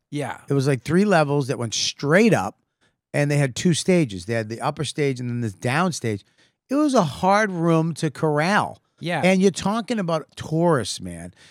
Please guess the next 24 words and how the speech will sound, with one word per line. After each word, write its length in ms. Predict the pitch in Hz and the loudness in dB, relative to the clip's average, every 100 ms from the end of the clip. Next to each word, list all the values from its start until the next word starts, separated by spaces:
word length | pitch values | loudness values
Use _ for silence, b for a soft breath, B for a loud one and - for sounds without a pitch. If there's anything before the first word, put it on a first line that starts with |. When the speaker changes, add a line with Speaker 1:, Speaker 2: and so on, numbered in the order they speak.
| b _ | b _
Speaker 2:
These 240 | 175 208 | -2 0
weren't, 360 | 190 190 175 151 | 0 0 -2 -4
these 260 | 196 196 | -2 0
are, 180 | 175 135 - | 0 -2 -6
these 280 | 127 196 180 | -6 -4 -2
are 60 | |
just 320 | 147 135 120 - | -4 -6 -6 -2
dead 320 | 220 208 175 - | 0 0 -2 -6
people 260 | 151 131 120 | -6 -4 -4
they 140 | 127 | -6
lumped 520 | 110 113 120 131 - | -6 -2 0 0 0
in 140 | 135 135 | 0 0
there. 140 | 98 69 | -4 0
I 120 | 185 | 2
wasn't 280 | 226 156 135 | 2 2 0
Speaker 1:
Mm-hmm. 60 | |
Speaker 2:
really 300 | 127 117 107 b b b b b _ | -4 -4 -4 b b b b b _
packing 500 | - 147 143 143 131 | -4 0 0 0 -2
'em 120 | 117 | 2
in 360 | 139 156 110 110 | 4 4 2 -4
either. 460 | 127 175 127 101 - | 2 4 4 0 -10
So 420 | - 147 135 123 - _ _ _ _ - | 0 4 4 0 -6 _ _ _ _ 0
it 100 | 180 | 4
wasn't, 440 | 220 226 175 156 | 6 4 2 -2